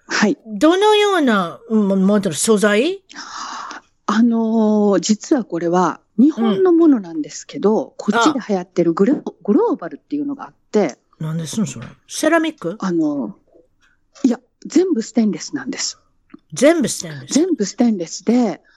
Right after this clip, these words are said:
Speaker 2: ええ。
Speaker 1: あの、アメリカも流行ってないのかな？イギリスの、要はシェフは割とこれ持ってる人多いんですよね。でも日本の関市で、あの、作られたもので、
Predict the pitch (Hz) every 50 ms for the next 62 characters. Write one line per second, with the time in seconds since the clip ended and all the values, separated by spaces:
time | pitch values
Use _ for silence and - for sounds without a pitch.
0 | - 190 196 185 175 196 202 196 196 - - - 254 330 427 453 453 - 453 440
1 | - 427 - - - - - - - 440 415 - - - - - - - - -
2 | - - - 240 233 - - - - - 302 311 - 403 - - - - - 359
3 | 370 392 349 226 226 247 226 185 185 - - 269 247 - 208 180 156 151 - _
4 | _ _ _ _ _ _ - 233 254 254 - 233 233 254 240 233 190 160 147 _
5 | - 156 160 165 - - 151 175 185 170 151 139 - - 143 165 196 - - -
6 | - - - 294 254 233 220 254 294 294 359 349 320 320 311 277 - 220 202 -
7 | 240 - - 196 170 190 196 180 - - - - _ - - _ - - 170 180
8 | 170 170 - - - - 220 208 208 208 196 - 165 156 170 175 165 156 147 156
9 | 190 214 190 143 -